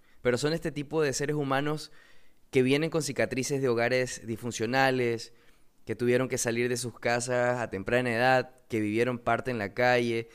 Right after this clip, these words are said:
que no conocen mucho del afecto, de la confianza, que no existe eso de poder confiar y sonreírle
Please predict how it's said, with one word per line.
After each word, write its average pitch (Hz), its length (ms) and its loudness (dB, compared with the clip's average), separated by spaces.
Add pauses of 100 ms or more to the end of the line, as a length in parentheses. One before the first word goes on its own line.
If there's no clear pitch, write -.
(180)
que 113 120 -2
no 139 160 0
conocen 151 420 0
mucho 143 320 -4
del 131 140 0
afecto, 120 720 0
de 104 140 -2
la 101 120 -4
confianza, 113 800 -4 (880)
que 113 120 -2
no 123 80 2
existe 135 520 2
eso 120 220 2
de 104 320 2
poder 113 300 0
confiar 113 460 0
y 107 40 -2
sonreírle 104 720 -2